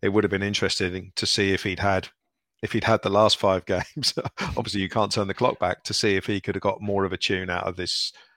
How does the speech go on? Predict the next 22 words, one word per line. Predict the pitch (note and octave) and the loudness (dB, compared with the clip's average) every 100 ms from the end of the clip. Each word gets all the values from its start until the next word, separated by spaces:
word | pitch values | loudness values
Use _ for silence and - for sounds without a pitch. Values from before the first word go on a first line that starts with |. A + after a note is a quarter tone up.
| _ | _
squad. | - - G2+ E2 | -4 0 2 0
And | E2 F#2 | -4 -4
I | |
think | F2+ A2+ G#2 | -2 -2 0
that | F2+ | -2
was, | F2+ - - - _ - | -2 -8 -12 -20 _ 0
that | G#2+ | 0
was | F2+ | 0
the | F#2+ | -8
problem | - F#2 F2+ | -4 -4 -4
with, | F2 E2+ - | -8 -10 -10
with, | F#2+ F2+ - - - | -6 -6 -8 -18 -8
with | F2+ | -4
Ralph | F#2 F#2+ E2+ | 0 0 0
in | E2+ | -6
the | F2 | -8
end. | F2 F2 | -6 -2
I | F2+ | -2
think | - F#2+ - - - - | -2 -6 -8 -18 -20 -8
many | F#2+ F2+ F2 | -4 -4 -4
people | G#2 F2+ F#2 | -6 -6 -8
could | F#2 | -12